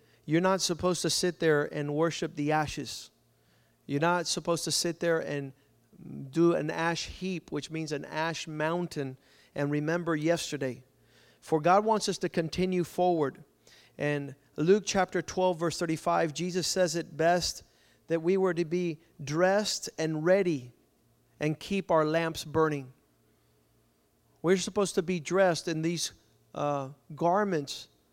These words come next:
of the Christian faith. Um, those of you that do anything for a long period of time, if you're a mechanic and you're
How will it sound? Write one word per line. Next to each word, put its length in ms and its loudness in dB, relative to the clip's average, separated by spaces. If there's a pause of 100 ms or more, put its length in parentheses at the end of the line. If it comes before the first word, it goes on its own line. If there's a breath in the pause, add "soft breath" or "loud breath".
of 140 -4
the 80 -4
Christian 440 -6
faith. 480 -6 (680 soft breath)
Um, 420 -2 (720)
those 220 0
of 160 -2
you 400 0 (1900)
that 380 -2
do 200 2
anything 360 -2
for 140 -4
a 60 2
long 320 0
period 400 -2
of 160 -4
time, 500 -4 (720 soft breath)
if 140 -6
you're 140 4
a 40 4
mechanic 640 -4
and 100 -4
you're 160 0